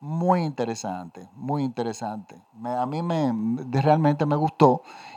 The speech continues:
Y sobre todo Holly Hunter, ella está espectacular, como siempre. Una actuación de ella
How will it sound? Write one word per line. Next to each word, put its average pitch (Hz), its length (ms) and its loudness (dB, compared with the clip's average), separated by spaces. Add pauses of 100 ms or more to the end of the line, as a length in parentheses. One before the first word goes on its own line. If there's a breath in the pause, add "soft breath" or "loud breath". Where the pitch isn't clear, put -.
Y 160 360 4
sobre 139 320 2
todo 151 300 10
Holly 143 220 4
Hunter, 147 540 2 (400 soft breath)
ella 139 440 2
está 135 460 2
espectacular, 110 1120 -8
como 113 260 -6
siempre. 120 600 -4
Una 107 200 -4
actuación 127 460 -4
de 120 280 0
ella 139 340 4